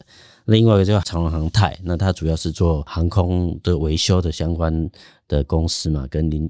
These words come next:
零组件的提供。那当然因为现在大家都出国嘛，所以说你，呃，飞机这个使用的率高，它的保养的那个时，时间也会变多，所以它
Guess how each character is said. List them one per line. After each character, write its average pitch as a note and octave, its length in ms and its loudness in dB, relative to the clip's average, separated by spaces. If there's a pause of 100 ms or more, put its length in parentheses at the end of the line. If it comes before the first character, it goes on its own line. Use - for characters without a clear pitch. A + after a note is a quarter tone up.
零 E2 180 -2
组 C#2 180 -8
件 D#2 280 0
的 C2+ 100 -8
提 - 180 -10
供。 D2 300 -4 (380)
那 F2 120 2 (400)
当 F#2+ 120 2
然 E2 320 2
因 G2+ 140 4
为 G2 80 6
现 G2 180 2
在 F#2 120 2
大 F2+ 160 2
家 E2+ 100 2
都 E2 220 0
出 - 180 -2
国 - 200 -12
嘛， A1+ 100 -14 (260)
所 - 180 2
以 F2 40 4
说 F2+ 220 2
你， D2 380 -2 (340)
呃， C#2+ 140 -4
飞 F#2 200 4
机 F2 400 -2
这 E2+ 120 -8
个 D#2+ 80 -2
使 - 220 -6
用 E2+ 220 2
的 D2 200 -2
率 F2 200 0
高， E2 380 0
它 F2 160 -2
的 D2+ 140 -2
保 E2 260 0
养 D2+ 160 2
的 C2+ 220 -8
那 D#2+ 100 -2
个 D#2 100 -2
时， - 180 -8 (240)
时 D#2+ 160 -2
间 F2 200 4
也 D2+ 120 2
会 E2 140 -4
变 D2 220 -4
多， C#2+ 300 -8
所 - 160 -2
以 D2+ 60 0
它 E2 260 -2